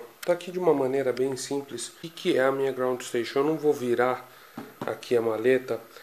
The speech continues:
É, eu vou colocar as dimensões, eu não me recordo ao certo. Eu tenho gravado ali no computador direitinho qual que é a dimensão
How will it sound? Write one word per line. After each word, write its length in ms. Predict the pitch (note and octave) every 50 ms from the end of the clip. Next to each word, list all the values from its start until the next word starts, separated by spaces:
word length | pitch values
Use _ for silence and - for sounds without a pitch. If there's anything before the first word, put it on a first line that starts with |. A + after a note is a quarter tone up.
| - - - - -
É, 380 | - - B2+ B2+ B2+ B2+ B2+ B2+
eu 100 | C3 C3
vou 120 | B2+ C#3+ D3
colocar 320 | - D#3+ D#3+ D#3+ - D3+
as 100 | D3 D3
dimensões, 640 | C#3 C#3+ C#3 C#3 C3 B2 - - - D3 C#3+ C#3 C3
eu 120 | C#3 C#3+
não 80 | D3 D3
me 120 | D3+ C#3+ C3+
recordo 720 | C3+ - C#3+ C#3 - - C3 B2+ C3 C3 B2 A#2 A#2+ B2 - - - - - - - - - -
ao 160 | - A#2+ A2+
certo. 380 | - - C#3 C#3 C#3 - -
Eu 40 | C#3+
tenho 320 | C#3+ - - C#3+ D3 D3 C#3+
gravado 540 | C3+ B2+ B2+ B2 B2 B2 A#2+ A#2+ A#2 B2
ali 180 | A#2 A2+ A#2 A#2+
no 140 | A#2 A#2 A2+
computador 580 | - B2+ B2 A#2 A2+ B2+ A#2 A2+ A#2 B2 B2
direitinho 680 | A#2+ - - A#2+ A2 A2+ A2+ A2 - - B2+ B2+ B2+ B2+ B2+ - - - - - - - - -
qual 160 | - B2+ B2
que 120 | B2 - C3+
é 40 |
a 20 | B2+
dimensão 640 | B2 B2+ B2+ B2+ B2+ B2 A#2+ - - - A#2+ A#2 A#2+